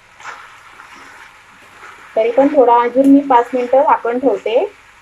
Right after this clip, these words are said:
आणि नंतर आपण बटाटा शिजला, शिजला ना, की हे बघा, हे ओलं खोबरं किसून ठेवलं आहे मी,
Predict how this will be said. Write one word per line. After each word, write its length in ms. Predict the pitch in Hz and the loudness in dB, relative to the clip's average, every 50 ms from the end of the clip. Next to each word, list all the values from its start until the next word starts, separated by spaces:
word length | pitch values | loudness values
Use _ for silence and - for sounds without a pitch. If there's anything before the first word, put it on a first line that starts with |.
| _ - - - - - - _ _ _ _ _ _ _ _ - - - - - - - | _ -20 -20 -20 -20 -20 -20 _ _ _ _ _ _ _ _ -16 -10 -6 -4 -4 -4 -4
आणि 140 | 202 196 214 | -4 -6 -6
नंतर 380 | 240 233 208 208 208 226 233 | -6 -6 -6 -2 -2 0 2
आपण 260 | 240 220 214 - 226 226 | 2 0 0 -2 -6 -4
बटाटा 340 | 226 208 220 214 208 240 | -4 -2 -2 0 0 0
शिजला, 360 | 247 247 269 269 277 277 294 254 - | -2 -2 -4 -4 -2 0 0 0 -2
शिजला 340 | - - 214 220 233 269 285 | -6 -14 -16 -10 -2 -2 -2
ना, 220 | - - 240 277 330 - _ _ _ _ _ _ - | 0 0 -4 -6 -6 -8 _ _ _ _ _ _ -12
की 320 | - 240 269 370 440 - _ _ _ _ - | -8 -6 -6 -6 -8 -10 _ _ _ _ -10
हे 100 | 214 208 | -8 -6
बघा, 240 | 202 214 208 214 233 | -4 -4 -2 0 0
हे 240 | 269 311 311 285 - | -2 -2 -2 -6 -4
ओलं 300 | - 214 208 202 220 240 240 | -2 -2 0 2 0 0 2
खोबरं 280 | - 262 240 240 240 247 | 2 0 0 0 -2 -6
किसून 340 | 247 254 240 - 233 220 220 | -6 -8 -12 -14 -14 -12 -10
ठेवलं 260 | 247 214 202 190 196 | -6 -6 -4 0 0
आहे 240 | 190 190 190 185 185 | 0 0 -2 -4 -8
मी, 220 | 190 226 285 415 | -8 -8 -8 -10